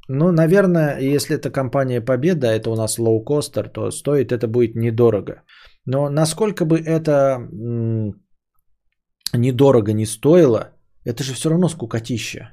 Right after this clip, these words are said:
Ну, типа, ш-, чё в-, прикольного в том, чтобы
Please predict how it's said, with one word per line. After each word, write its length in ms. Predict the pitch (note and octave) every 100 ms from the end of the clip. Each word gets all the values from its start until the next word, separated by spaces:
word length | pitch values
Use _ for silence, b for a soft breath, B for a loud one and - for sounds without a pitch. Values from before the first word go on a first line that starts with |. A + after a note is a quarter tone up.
| -
Ну, 280 | C3 A#2 G2+
типа, 540 | - A2+ A2 G2 G#2+ -
ш-, 140 | - -
чё 300 | - - F#3+
в-, 120 | G#3 -
прикольного 640 | C3+ - D3 C#3 A#2 G2+
в 60 | -
том, 200 | B2+ A2+
чтобы 360 | - G#2+ G#2+